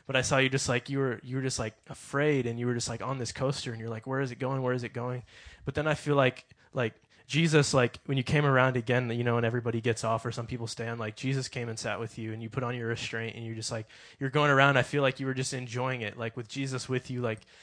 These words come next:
you were having such a fun time, and, like, what was hard before and, like, what wasn't fun at all, like, became this, like, awesome adventure with God. And so I feel like that's kinda, like, your life. Like, you've had this, like,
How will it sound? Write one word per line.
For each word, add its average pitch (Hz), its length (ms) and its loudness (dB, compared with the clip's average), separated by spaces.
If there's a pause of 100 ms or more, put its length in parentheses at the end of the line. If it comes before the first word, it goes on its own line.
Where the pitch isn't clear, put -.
(160)
you 139 60 -2
were 135 60 0
having 147 200 6
such 147 220 0
a 131 40 2
fun 131 280 0
time, 131 260 -2
and, 127 100 -4
like, 120 140 -4
what 123 160 -2
was 127 200 -4
hard 127 280 -2
before 120 500 -6 (320)
and, 127 120 -10
like, 117 200 -4
what 127 180 -4
wasn't 120 300 -10
fun 120 220 -6
at 110 160 -4
all, 117 220 0
like, 113 200 -6
became 117 300 -10
this, 113 180 -8
like, 110 200 -10
awesome 113 340 -8
adventure 110 400 -8
with 113 180 -8
God. 117 300 -4 (340)
And 135 80 -8
so 143 120 2
I 139 40 4
feel 151 180 -2
like 147 120 6
that's 139 160 2
kinda, 135 240 -8
like, 131 220 -8
your 117 120 -2
life. 117 400 2
Like, 117 160 -6
you've 117 140 -6
had 127 180 0
this, 123 220 -4
like, 113 240 -6